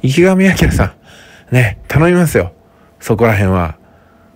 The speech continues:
全く分かってないですね。池上彰さんはね、西田昌司さんと、それから山本太郎さんとね、もうぜひ早く会って、あの、ご自身の言ってることをね、恥じた方がいいと思います。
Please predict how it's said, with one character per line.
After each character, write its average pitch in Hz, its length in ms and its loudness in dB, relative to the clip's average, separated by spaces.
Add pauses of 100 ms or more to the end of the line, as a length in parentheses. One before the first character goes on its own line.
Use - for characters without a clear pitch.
(120)
全 156 160 0
く 185 160 -2
分 180 160 0
か 170 80 0
っ 165 80 -4
て 123 80 -2
な 104 60 0
い 95 40 0
で 90 60 -2
す - 100 -10
ね。 98 140 -4
池 113 200 -4
上 170 200 0
彰 170 220 0
さ 95 120 -4
ん - 40 -4
は 82 80 -6
ね、 92 320 -4 (420)
西 190 280 0
田 143 100 2
昌 156 260 0
司 117 60 -4
さ 92 180 -4
ん 85 100 -6
と、 98 400 0 (200)
そ - 100 -4
れ 123 60 2
か 113 60 2
ら 101 40 0
山 123 220 0
本 196 60 0
太 208 140 -2
郎 160 120 0
さ 90 160 -6
ん 82 40 -8
と 85 80 -8
ね、 117 200 -4 (260)
も 117 120 -4
う - 20 -2
ぜ 185 120 0
ひ 127 80 -2
早 139 220 0
く - 100 -6
会 131 60 -4
っ - 20 -8
て、 - 300 -12 (260)
あ - 100 -6
の、 92 360 -2
ご 113 80 0
自 147 260 -2
身 107 60 -2
の 120 260 -2 (380)
言 120 120 0
っ - 20 -4
て - 120 -4
る 127 60 2
こ 123 100 0
と 120 100 0
を 107 40 -2
ね、 95 80 -6
恥 208 240 -2
じ - 60 -6
た 95 80 -2
方 95 120 0
が 85 100 -4
い - 20 -6
い - 20 -6
と 76 80 -14
思 67 80 -12
い - 20 -12
ま - 60 -14
す。 - 220 -20